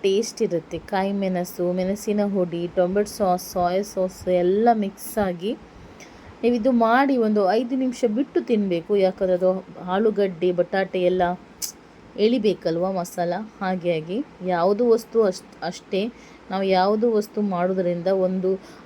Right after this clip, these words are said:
ಐದು ಹತ್ತು ನಿಮಿಷ ಬಿಡಬೇಕು ರೆಸ್ಟ್‌ಗೆ, ಆವಾಗ ಒಂದು ಟೇಸ್ಟ್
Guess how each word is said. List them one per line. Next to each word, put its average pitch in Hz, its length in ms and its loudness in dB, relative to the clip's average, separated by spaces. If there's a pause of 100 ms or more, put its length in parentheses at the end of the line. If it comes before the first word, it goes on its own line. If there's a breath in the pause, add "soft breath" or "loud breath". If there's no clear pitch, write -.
ಐದು 196 300 0
ಹತ್ತು 196 320 -4
ನಿಮಿಷ 190 280 -4 (140)
ಬಿಡಬೇಕು 180 520 -2 (300)
ರೆಸ್ಟ್‌ಗೆ, 180 560 -2 (1300)
ಆವಾಗ 190 320 2 (140)
ಒಂದು 196 120 -2 (120)
ಟೇಸ್ಟ್ 196 340 -2